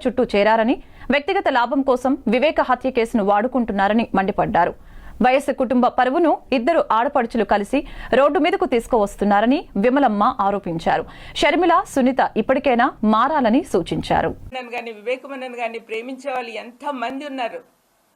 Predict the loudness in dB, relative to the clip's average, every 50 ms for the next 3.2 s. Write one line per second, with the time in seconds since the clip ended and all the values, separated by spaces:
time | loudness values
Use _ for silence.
0 | _ _ _ _ _ -6 -6 -6 -6 -10 -14 -12 -12 -10 -10 -10 -10 -12 -14 -16
1 | -18 _ -14 -14 -10 -10 -8 -8 -8 -8 -8 -8 -10 -10 -10 -8 -8 -8 -8 -8
2 | -10 -12 -12 -12 -10 -10 -10 -12 -12 -14 -14 -12 -12 -10 -10 -12 -14 -14 -14 -14
3 | -14 -14 -16 -18